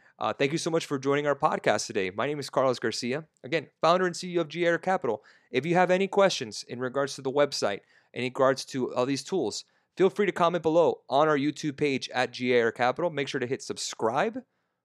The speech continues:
Really appreciate your time joining us today. And I appreciate you, uh, all the su-, all the podcast subscribers.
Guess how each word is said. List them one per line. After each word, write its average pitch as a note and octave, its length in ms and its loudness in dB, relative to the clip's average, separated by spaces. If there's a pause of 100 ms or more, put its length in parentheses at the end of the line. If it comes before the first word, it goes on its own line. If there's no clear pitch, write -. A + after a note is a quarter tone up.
(160)
Really D3+ 160 4
appreciate C#3+ 440 0
your A2+ 120 -6
time B2 340 -4
joining C#3+ 480 -2
us G#2+ 160 -2
today. G2+ 460 -8 (360)
And - 60 -6
I C3 40 4
appreciate D#3 440 -2
you, D3+ 280 0
uh, A#2+ 520 4
all D3+ 180 6
the D#3+ 60 0
su-, - 260 0
all B2 160 0
the C3+ 100 -2 (360)
podcast C#3 460 -2
subscribers. F#2 680 -4